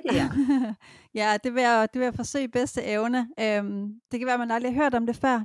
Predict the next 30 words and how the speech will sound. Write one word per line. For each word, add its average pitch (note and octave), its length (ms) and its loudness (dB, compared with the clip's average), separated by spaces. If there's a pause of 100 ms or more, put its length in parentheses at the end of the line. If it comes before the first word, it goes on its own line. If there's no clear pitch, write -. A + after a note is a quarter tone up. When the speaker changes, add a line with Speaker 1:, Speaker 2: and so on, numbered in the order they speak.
Speaker 2:
Det A#3+ 80 0
kan B3+ 60 2
også B3+ 140 2
bare B3 180 4
være, B3 160 6
man C4+ 200 2
har G#3 100 -2
hørt A#3+ 440 6
human B3+ 280 -2
design A3 460 0
i C4 40 4 (340)
en C#4 60 0
eller A#3+ 120 0
anden A3+ 120 -2
sammenhæng, A#3+ 380 2
og G#3 60 0
man G3+ 120 -2
tænker, G#3 260 -6
"Hvad G#3 100 -4 (120)
pokker C4+ 200 2
er G3+ 80 0
det?" G#3+ 260 -4 (520)
Øh, G#3 180 2
fordi A3 180 -2
der A3+ 80 0
er A3+ 40 4
nogen, B3 200 2
der C#4 60 4
egentlig G3+ 180 -2
bare A3+ 180 8